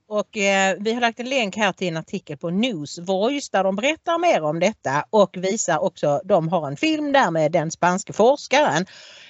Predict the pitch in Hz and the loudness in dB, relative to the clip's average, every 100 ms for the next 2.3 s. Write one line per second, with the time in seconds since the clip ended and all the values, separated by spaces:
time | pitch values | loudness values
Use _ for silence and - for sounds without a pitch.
0 | - 202 185 165 151 214 202 180 202 180 | -4 0 2 0 2 4 4 2 0 0
1 | 202 185 233 302 - 302 320 311 220 190 | 0 0 0 -2 -2 0 0 0 0 -4
2 | - - | -8 -6